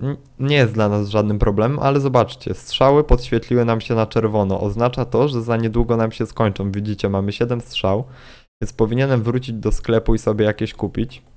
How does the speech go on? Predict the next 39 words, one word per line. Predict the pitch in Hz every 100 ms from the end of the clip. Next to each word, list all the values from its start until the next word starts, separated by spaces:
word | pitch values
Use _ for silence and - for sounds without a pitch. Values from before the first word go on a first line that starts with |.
| - _ _
Być | 107 110
może | 117 110
już | 110 -
na | 110
wyższy | 104 - -
poziom, | - 117 95
prawda, | 95 98 90 95
troszeczkę | 101 98 - -
lepsze. | 98 92 -
Gdzie | 117 110
jest | 98
ten | 98
sklepik? | 95 - 92 - 110 - - - - _
Właśnie | 120 120 131
ten | 135 135 131
dodatek | 131 139 131 127
Margo | 127 120 113
Pogromca | - 113 123 127 127 117
pozwala | 104 98 101 98
mi | 95 98 - - - _ _ _ _
przy | - 101
naciśnięciu | 101 98 113 117 107 110
klawisza | 120 117 127 131 123
E | 139 127 127
otworzyć | 113 - 110 104 101
właśnie | 101 - 98
takie | 98 95 - 95 98 - - - _ _ -
okienko, | - 113 104 98
które | - 104
tu | 101 104
widzicie | 107 104 95 135
i |
ono | 151 139
jest | 110
dosyć | 104 101 107
pomocne. | - 101 92 - 98
Dobra, | 101 95 95
zabijmy | 107 120 117
jeszcze | 104 - 104